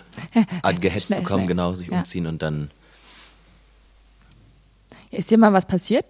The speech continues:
Speaker 1: dass du eine Vorstellung vergessen hast oder zu spät warst oder so?
Speaker 2: Ah, das,
Speaker 1: Die
Speaker 2: äh,
Speaker 1: S-Bahn nicht gefahren ist?
Speaker 2: <laughs> Naja, es gab auf jeden Fall, das ist dann manchmal, normalerweise hat man dann so feste, ähm, Anfangszeiten
Speaker 1: Mhm.
Speaker 2: und dann gibt's einen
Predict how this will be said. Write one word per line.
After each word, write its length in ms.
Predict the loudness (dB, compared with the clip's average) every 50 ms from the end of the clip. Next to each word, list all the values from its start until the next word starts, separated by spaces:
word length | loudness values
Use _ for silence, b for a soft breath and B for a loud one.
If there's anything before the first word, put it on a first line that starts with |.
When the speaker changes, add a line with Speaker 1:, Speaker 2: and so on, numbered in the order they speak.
| _ -4
Speaker 1:
dass 160 | -4 -2 2
du 260 | 4 4 4 4 2 -2 -8 _ _ _ _ -20 -20 _ _ _
eine 200 | 2 2 2 2
Vorstellung 420 | 4 4 2 2 4 4 2 2 2
vergessen 460 | 2 0 0 0 -2 0 2 4 6
hast 280 | 6 4 4 0 -2
oder 240 | 0 0 0 0 -2
zu 120 | -2 -4 -4
spät 340 | 0 2 2 2 4 4
warst 340 | 4 4 4 4 4 2 -2
oder 180 | 2 2 2 4
so? 360 | 6 6 6 8 8 6 4 B B B B
Speaker 2:
Ah, 260 | -4 -2 -2 -4 -6 -4
das, 260 | -4 -2 0 2 2 4
Speaker 1:
Die 60 | 4
Speaker 2:
äh, 220 | 4 4 4 4
Speaker 1:
S-Bahn 360 | 4 2 2 4 4 6 6
nicht 180 | 6 4 4 4
gefahren 400 | 0 2 4 4 4 6 4 4
ist? 340 | 4 4 2 2 0 -4 -4 B
Speaker 2:
<laughs> 60 | B B B B B B B B B B B B B -4
Naja, 300 | 0 4 4 6 6 4
es 160 | 4 0 -4 -6 -2 0
gab 280 | 2 2 2 2 4
auf 140 | 2 2 6
jeden 220 | 6 6 6 6
Fall, 380 | 6 6 6 8 8 6 4 2 0
das 120 | -2 -2 0
ist 160 | 0 2 2
dann 100 | 4 4
manchmal, 380 | 6 4 4 4 4 4 4
normalerweise 600 | 6 4 4 4 6 4 6 6 6 4 4 2
hat 120 | -2 -2 -4
man 160 | -4 -4 -4
dann 100 | -4 -4
so 80 | -4 -6
feste, 520 | -4 -6 -4 -4 -2 0 0 0 0 -2 -6 -16 -20 _ _ -6
ähm, 300 | -4 -2 -2 -2 -4 -2
Anfangszeiten 920 | -4 -4 -4 -4 -6 -6 -8 -6 -6 -2 0 2 2 0 0 -4 -2 0 0 2 4
Speaker 1:
Mhm. 160 | 2 2 2 -2 _
Speaker 2:
und 120 | 0 2
dann 120 | 2 2 2
gibt's 260 | 0 -2 -4 -4 -8 -10 -12 -6 -4
einen 500 | -2 0 0 0 0 -2 -4 -6 -8